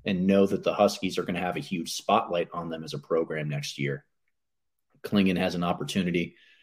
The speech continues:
to really rise up draft boards. Riley Kugel and Terrence Arsenault from Florida and Houston, respectively, two other guys who I think made the right call in going back. They had a real chance of being second round guys this year. And next year, with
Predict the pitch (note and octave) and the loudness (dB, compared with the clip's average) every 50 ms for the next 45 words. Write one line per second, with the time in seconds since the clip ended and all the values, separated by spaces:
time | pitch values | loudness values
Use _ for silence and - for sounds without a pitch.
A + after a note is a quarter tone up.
0 | _ _ _ - - G#2+ G2+ G#2+ G#2 G2 F#2+ F2+ F2+ F#2 E2+ E2 E2+ E2+ E2+ E2+ | _ _ _ -6 -2 2 4 6 6 6 6 4 4 2 2 2 2 0 0 -2
1 | D2+ - E2+ D#2 D2 D2 C#2+ - - - D2 D2 C#2+ E2 E2+ F#2 A2+ A#2+ A2 G#2+ | -4 -2 -2 -2 -2 -2 -6 -6 -6 -4 -4 -4 0 2 6 8 8 8 8 6
2 | G2+ G#2 - - B2 A2+ G#2 G#2+ F#2+ F2 E2 E2 - - G2+ F#2+ F#2+ E2+ E2+ - | 4 2 2 2 2 4 4 4 2 2 0 -2 0 0 2 2 2 0 0 2
3 | - F#2+ F#2+ F2 - - E2+ D#2+ D2+ D2 - - - - - - F2 F2+ F#2 F#2 | 2 4 4 4 2 -2 -6 -6 -8 -8 -10 -10 -12 -10 -6 -2 2 2 2 2
4 | F2+ F2 E2 E2+ E2+ E2 - G#2 F#2+ - - F2+ E2+ D#2+ - - - G#2 G#2 G#2 | 2 0 -2 -4 -4 -2 0 0 0 0 -2 -4 -6 -6 -2 2 4 4 4 2
5 | - - E2+ D#2+ - - G#2 F#2+ F#2 F2+ E2+ D#2 E2 D#2+ D#2+ D#2+ D#2+ - - _ | 0 -6 -6 -6 -2 0 0 2 2 2 0 0 0 0 0 -2 -4 -6 -12 _
6 | - _ _ _ _ _ _ _ G#2 G#2 G#2 G#2 G2+ - G2+ G2+ - G2 F#2+ F2+ | -20 _ _ _ _ _ _ _ 6 6 6 6 6 4 2 2 4 4 4 4
7 | F2+ F2 F2+ F#2 F#2 E2+ E2+ - - - F#2 E2+ E2 D#2 D2+ D2 D#2+ D2+ D2 D2 | 4 2 2 2 2 0 -2 2 4 6 6 6 6 2 0 -2 -2 -4 -4 -2
8 | D2 C#2+ C#2+ D2 G2+ A2+ A#2 A#2+ - - - - _ _ _ _ _ _ _ _ | -2 -2 2 4 6 8 8 6 4 0 -6 -18 _ _ _ _ _ _ _ _
9 | _ _ _ - F#2+ G2+ G2+ G#2 G2+ G2+ G#2+ - - - - _ _ _ - A2 | _ _ _ -4 0 4 4 6 6 6 4 2 0 -4 -12 _ _ _ -2 -2
10 | F#2+ F#2+ A2 C#3 D3+ C#3 D3 - C3+ A#2 G#2 - G2 F2+ - G2+ F2 F2 - - | 0 4 6 6 6 6 8 8 8 8 6 4 2 2 2 0 0 2 0 0
11 | F2 - D#2+ D#2+ D2+ C#2+ C#2+ D2 - - - - - - - D#2 E2+ - - - | 0 0 -2 -6 -6 -4 -4 -4 -4 -6 -6 -6 -6 -2 0 0 0 0 -2 -6
12 | _ _ _ _ _ _ _ _ _ _ _ _ _ _ _ _ - G2+ G2 F#2+ | _ _ _ _ _ _ _ _ _ _ _ _ _ _ _ _ -2 0 2 2
13 | F#2+ F2+ F2+ F#2 G2 G#2 G#2 - - - A#2 A2+ A2 F#2+ F#2 E2 D#2+ - | 2 2 2 4 4 4 4 2 0 2 4 4 4 4 2 0 -2 -6